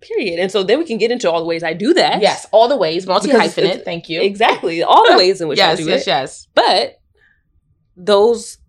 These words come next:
Speaker 1: was, it was necessary.
Speaker 2: Yeah.
Speaker 1: I had to come to terms with, it's okay for me to say, and then I would, I would, I would try not to say I'm a hairstylist. I would say
Speaker 2: Mm-hmm.
Speaker 1: I'm a cosmetologist,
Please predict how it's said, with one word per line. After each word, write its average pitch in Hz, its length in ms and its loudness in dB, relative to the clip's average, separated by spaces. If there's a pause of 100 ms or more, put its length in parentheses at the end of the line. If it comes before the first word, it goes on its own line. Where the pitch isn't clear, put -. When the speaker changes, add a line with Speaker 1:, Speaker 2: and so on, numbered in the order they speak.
(140)
Speaker 1:
was, 202 280 -6
it 208 100 2
was 202 140 -6
necessary. 208 680 -6
Speaker 2:
Yeah. 151 300 -4 (800)
Speaker 1:
I 208 120 0
had 220 640 -4
to 180 600 -8
come 190 420 -8
to 190 180 -12
terms 190 680 -6
with, 180 600 -6 (1700)
it's 262 180 4
okay 208 640 0
for 190 140 -10
me 185 120 -2
to 175 100 -4
say, 180 400 0
and 220 100 4
then 262 120 6
I 226 100 -2
would, 214 200 -4
I 254 100 0
would, 269 160 -4
I - 80 -2
would 202 180 -6 (120)
try 320 200 -2
not 294 140 -6
to 262 80 -10
say 240 180 -2
I'm 202 160 -4
a 214 40 -6
hairstylist. 190 840 -4
I 190 60 -4
would 185 100 -4
say 196 80 -2
Speaker 2:
Mm-hmm. 196 80 0
Speaker 1:
I'm 208 40 -6
a 214 40 -8
cosmetologist, 180 960 -4